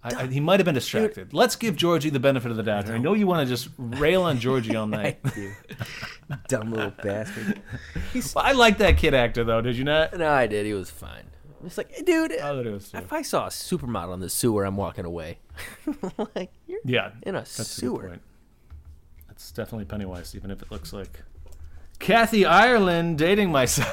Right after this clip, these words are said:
Speaker 1: <laughs> It's the first supermodel that popped into my
Speaker 2: Oh,
Speaker 1: head.
Speaker 2: that's funny.
Speaker 1: Um,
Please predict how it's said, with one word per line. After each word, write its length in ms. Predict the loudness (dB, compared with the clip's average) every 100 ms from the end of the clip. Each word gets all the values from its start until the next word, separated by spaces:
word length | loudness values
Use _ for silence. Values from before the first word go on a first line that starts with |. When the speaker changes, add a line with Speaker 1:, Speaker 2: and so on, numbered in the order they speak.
| -8
Speaker 1:
<laughs> 40 | -14 -8 0
It's 600 | 0 0 -4 -6 -6 -8
the 100 | -8
first 400 | -4 -4 -4 -10 -14 -14 -8
supermodel 440 | -4 0 2 2
that 60 | 0
popped 180 | -2 -2
into 100 | -4
my 80 | -4
Speaker 2:
Oh, 40 | -4
Speaker 1:
head. 160 | -4
Speaker 2:
that's 140 | -6 -14 -18 -20 -16 -2
funny. 320 | 0 2 0
Speaker 1:
Um, 260 | 0 -4